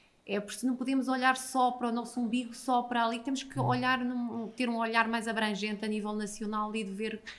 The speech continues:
Speaker 1: realmente o impacto que isto vai ter no futuro.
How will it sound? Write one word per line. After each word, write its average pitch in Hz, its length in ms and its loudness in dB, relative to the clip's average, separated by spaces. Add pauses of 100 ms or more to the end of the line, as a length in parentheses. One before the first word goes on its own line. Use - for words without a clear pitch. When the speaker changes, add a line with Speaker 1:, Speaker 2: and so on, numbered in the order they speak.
(220)
Speaker 1:
realmente 220 840 0
o 214 120 -2
impacto 220 500 6
que - 80 -6
isto 202 180 -4
vai 202 160 2
ter 208 220 -2
no 214 80 0
futuro. 202 420 -6